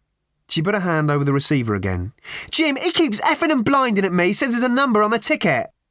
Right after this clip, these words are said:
"Of course there was a number on the ticket. It was a bloody raffle ticket, wasn't it?" "He says he means it's a telephone number on the ticket."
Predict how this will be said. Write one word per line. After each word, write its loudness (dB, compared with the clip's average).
"Of -10
course 2
there 2
was 0
a 0
number 4
on 2
the 0
ticket. 0
It 0
was 0
a 2
bloody 2
raffle 0
ticket, 0
wasn't 2
it?" -2
"He 0
says 2
he 0
means 2
it's -2
a 0
telephone 0
number 2
on 2
the 2
ticket." -2